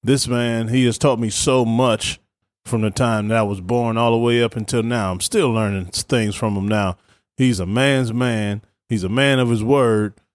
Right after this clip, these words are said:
He very strict, very open book. Just like me, man. It's, people say I'm dry, but I get right to the point, and I get that from him.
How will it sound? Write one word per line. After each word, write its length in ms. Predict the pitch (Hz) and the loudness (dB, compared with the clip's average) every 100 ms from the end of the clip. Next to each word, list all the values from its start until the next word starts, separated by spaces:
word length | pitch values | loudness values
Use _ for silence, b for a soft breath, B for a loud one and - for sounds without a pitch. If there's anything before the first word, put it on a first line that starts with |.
| _ _ _ _ | _ _ _ _
He 380 | 131 110 101 - _ _ _ _ - | -4 -4 -6 -12 _ _ _ _ -12
very 360 | 110 139 160 139 | -2 0 2 0
strict, 680 | - - 151 147 - - | -2 -2 -4 -4 -12 -20
very 640 | - 104 123 135 131 123 | -16 -4 2 4 2 0
open 420 | - 135 127 110 101 | 0 0 0 -4 -2
book. 340 | 131 135 113 _ _ 95 | 0 0 -2 _ _ -6
Just 220 | 101 175 | 0 0
like 160 | 180 156 | 0 -2
me, 240 | 156 165 | 0 0
man. 360 | 101 98 101 104 | 0 -4 -4 -6
It's, 200 | 101 - _ _ - | -8 -12 _ _ 0
people 240 | 165 131 | 2 2
say 220 | 110 135 | 2 2
I'm 180 | 110 98 | 2 -4
dry, 520 | 82 117 131 147 143 | -4 2 2 2 -4
but 160 | 127 117 | -2 0
I 80 | 110 | 0
get 220 | 104 107 | 0 0
right 200 | 120 123 | 0 0
to 80 | 135 | -2
the 100 | 113 | -4
point, 360 | - 139 143 110 | -2 -2 -2 -2
and 100 | 107 | -4
I 80 | 95 | -2
get 200 | 120 113 | -2 0
that 120 | 110 | -2
from 200 | 101 92 | -4 -4
him. 280 | 127 117 | -2 -2